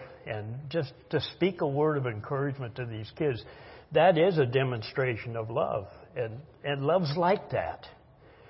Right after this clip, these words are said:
Love requires us to, to say, to do those things which maybe are out of our comfort zone. Uh, listen, love requires us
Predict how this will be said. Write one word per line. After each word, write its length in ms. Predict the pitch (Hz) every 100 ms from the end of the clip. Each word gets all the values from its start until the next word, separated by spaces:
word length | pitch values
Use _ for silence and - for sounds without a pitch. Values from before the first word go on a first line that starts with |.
| - - - 135 135
Love 320 | 135 135 170 202
requires 640 | 175 147 - 160 151 123
us 260 | 131 123 -
to, 140 | 135 120 - -
to 120 | 113 107
say, 340 | - 165 160 113
to 120 | 123
do 440 | 107 117 160 143 110
those 260 | 113 123 104 -
things 280 | 120 120 101
which 180 | 123 107 143
maybe 260 | 127 127
are 140 | 104 120
out 180 | 117
of 80 | 113
our 160 | 107 98
comfort 440 | - 120 117 107 101
zone. 220 | 107 90 120 - - - - -
Uh, 340 | 127 117 113 110 - - - - -
listen, 300 | - - 101 - - - - - - - - -
love 540 | 135 117 156 208 185 139
requires 720 | 143 123 - 123 120 117 104 120
us 260 | 92 98